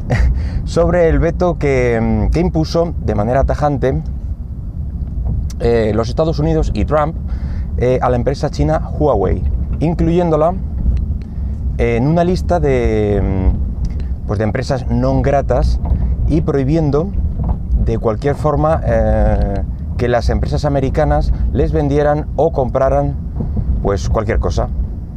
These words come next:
Si os interesan las causas que provocaron el veto y los, estos detalles, pues os remito a, a este capítulo anterior, que creo recordar, mm, que es de hace un mes y poco. Bueno, pues bien, em,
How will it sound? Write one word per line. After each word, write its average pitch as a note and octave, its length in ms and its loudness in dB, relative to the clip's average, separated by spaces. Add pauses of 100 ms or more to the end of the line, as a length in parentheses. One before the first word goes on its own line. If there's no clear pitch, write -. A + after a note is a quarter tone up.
(340)
Si - 140 -8
os G#2+ 80 -2
interesan C#3 480 0
las D3 200 0
causas C#3+ 440 -2
que A2 140 -4
provocaron A2+ 560 0
el F#2 100 -2
veto C3 680 -2
y G#2 360 -4
los, G2 220 -4
estos - 240 -10
detalles, B2+ 500 -2 (260)
pues D#3 220 -2
os - 140 -2
remito F#2+ 420 0
a, F2 540 -4 (100)
a F#2+ 100 -6
este F#2 180 -6
capítulo F#2+ 320 -2
anterior, B2 400 0 (1040)
que G#2+ 340 0
creo C3 160 0
recordar, B2+ 460 -2
mm, G#2 720 -4
que - 100 -8
es G#2+ 60 -2
de A#2+ 80 -2
hace A#2+ 140 -4
un G#2 160 2
mes A#2+ 220 -2
y E2 40 -2
poco. - 340 -10 (1160)
Bueno, F#2+ 160 -2
pues G2 120 -2
bien, G#2 320 -2
em, G2+ 760 0